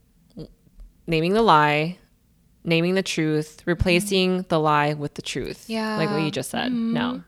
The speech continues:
Speaker 1: Yeah.
Speaker 2: Yeah.
Speaker 1: Mm-hmm.
Speaker 2: And I think I, I oftentimes wish I were better at doing that myself.
Speaker 1: Mm.
Speaker 2: But I think as human beings, we're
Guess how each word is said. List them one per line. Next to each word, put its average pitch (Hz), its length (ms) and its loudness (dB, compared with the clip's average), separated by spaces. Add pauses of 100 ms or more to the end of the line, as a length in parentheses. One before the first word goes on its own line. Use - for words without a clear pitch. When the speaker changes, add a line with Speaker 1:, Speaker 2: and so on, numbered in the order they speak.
Speaker 1:
Yeah. 156 180 -4
Speaker 2:
Yeah. 196 240 -6 (120)
Speaker 1:
Mm-hmm. 160 220 -6 (200)
Speaker 2:
And 269 120 0
I 262 80 0
think 294 340 -4 (840)
I, 233 200 -2 (380)
I 233 100 0
oftentimes 254 420 -2
wish 196 420 -4 (280)
I 190 120 -4
were 196 100 -4
better 185 220 -6
at 165 100 -6
doing 185 140 -8
that 170 100 -10
myself. 175 500 -8
Speaker 1:
Mm. 175 300 0
Speaker 2:
But 180 140 2
I 262 80 0
think 294 360 -6
as 240 320 -2 (180)
human 226 260 -6
beings, 202 240 -4
we're 202 220 -4